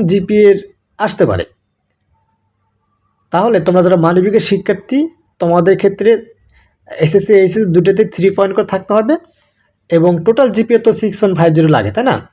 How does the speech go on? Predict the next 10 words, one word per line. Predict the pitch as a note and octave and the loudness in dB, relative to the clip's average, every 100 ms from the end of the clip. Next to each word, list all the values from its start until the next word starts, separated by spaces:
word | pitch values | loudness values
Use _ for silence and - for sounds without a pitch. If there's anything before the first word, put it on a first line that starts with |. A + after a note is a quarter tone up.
| _ _ _ - | _ _ _ -2
তো | |
এই | F3 | 0
ক্ষেত্রে | G3 B3 C#4 | 2 0 0
তোমাদের | C4+ A#3 A3 A#3 | 0 0 0 -2
সিক্স | - A3 - | -2 -4 -4
পয়েন্ট | - G#3 G#3 | -2 -2 0
করতে | C4+ B3+ | -4 -2
পারে, | D#3 G2+ G#2+ | -2 -2 -4
যে | C#3 | -2
দুটোতেই | C#3 D#3+ F#3+ A#3+ | 0 0 0 0